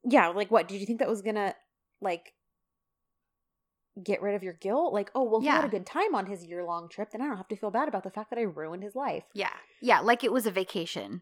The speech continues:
Speaker 1: Yes.
Speaker 2: Yeah.
Speaker 1: And then I love it because she flips out that
Speaker 2: Oh
Speaker 1: they're
Speaker 2: my
Speaker 1: all staying on
Speaker 2: gosh.
Speaker 1: Sanem's farm 'cause
Speaker 2: Yes.
Speaker 1: he's like, "Well, I found a hut, blah, blah," and she
Speaker 2: She,
Speaker 1: goes,
Speaker 2: like, flies into a rage.
Speaker 1: "Oh,"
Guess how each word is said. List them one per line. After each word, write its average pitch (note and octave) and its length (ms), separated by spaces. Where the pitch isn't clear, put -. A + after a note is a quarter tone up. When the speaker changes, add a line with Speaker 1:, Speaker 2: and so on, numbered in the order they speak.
Speaker 1:
Yes. B3+ 460
Speaker 2:
Yeah. C#3+ 180
Speaker 1:
And A#3 160
then G#3+ 120
I G3+ 80
love G3 280
it G3 220
because G3 340
she - 140
flips - 560
out F3+ 400
that F#3+ 120
Speaker 2:
Oh - 20
Speaker 1:
they're F#3 160
Speaker 2:
my C#3 100
Speaker 1:
all F#3+ 220
staying B3+ 320
on B3 140
Speaker 2:
gosh. - 40
Speaker 1:
Sanem's B3 380
farm F3+ 240
'cause G3 100
Speaker 2:
Yes. - 140
Speaker 1:
he's G3+ 160
like, F#3 120
"Well, F3 120
I - 20
found F3 240
a D#3+ 40
hut, A#3+ 300
blah, F#3 140
blah," G#3 180
and G#3 120
she A3 120
Speaker 2:
She, G3+ 120
Speaker 1:
goes, F#3 100
Speaker 2:
like, G3+ 160
flies F#3+ 480
into G#3+ 300
a F3 80
rage. D#3 420
Speaker 1:
"Oh," G#3+ 220